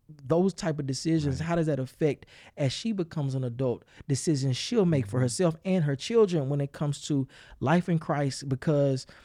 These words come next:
Speaker 1: you know, people think as pastors, we just want people at church 'cause it's gonna make us feel better and people are in the pews and, you
Speaker 2: Mm-hmm.
Speaker 1: know, uh, if they in the pews, they're more likely to give and all of that. And, and the average, you know, people think like that. But ultimately, and I've been sharing this lately, is like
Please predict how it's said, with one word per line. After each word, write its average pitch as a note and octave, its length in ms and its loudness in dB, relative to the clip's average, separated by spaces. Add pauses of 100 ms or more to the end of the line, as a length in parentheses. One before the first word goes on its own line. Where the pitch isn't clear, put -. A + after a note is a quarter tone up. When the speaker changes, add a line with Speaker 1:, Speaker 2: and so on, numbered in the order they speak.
(140)
Speaker 1:
you F3 80 4
know, C#3 100 0
people - 300 -4
think D#3 160 4
as A#2+ 100 0
pastors, C#3+ 460 2
we D#3 80 2
just A#2+ 160 0
want B2+ 160 -2
people A#2 240 2
at G#2 80 -2
church - 260 -2
'cause G#2+ 300 -4 (100)
it's - 100 -8
gonna A#2 140 -2
make A2+ 140 -4
us G#2+ 80 -6
feel A#2 180 2
better G2+ 380 -2
and C#2+ 180 -8 (340)
people A2+ 260 0
are A2 60 4
in G#2+ 100 2
the G#2+ 60 -2
pews A2+ 540 0
and, A2 240 4
you A#2 40 2
Speaker 2:
Mm-hmm. G2+ 40 4
Speaker 1:
know, F#2+ 180 -2 (260)
uh, G2 200 0
if F2+ 80 -6
they C3 80 4
in B2 80 4
the A2+ 40 0
pews, C3+ 280 2
they're A#2+ 80 4
more B2 120 2
likely B2 260 0
to A#2 60 -2
give B2 380 2
and B2 80 2
all B2 160 2
of B2 60 2
that. C3 160 4
And, B2+ 180 -4
and C#3 220 2
the - 180 -2
average, F#3+ 180 2 (140)
you A#3+ 80 -2
know, - 80 -6 (220)
people A3+ 320 -4
think F4 220 0
like C3+ 240 0
that. A2+ 200 -6 (480)
But C#3+ 180 -2
ultimately, D#3 800 0
and C#3 120 2
I've G3+ 100 2
been F#3+ 100 4
sharing D#3 220 2
this C#3 160 2
lately, D#3 300 0
is C3 100 -2
like C3 200 -2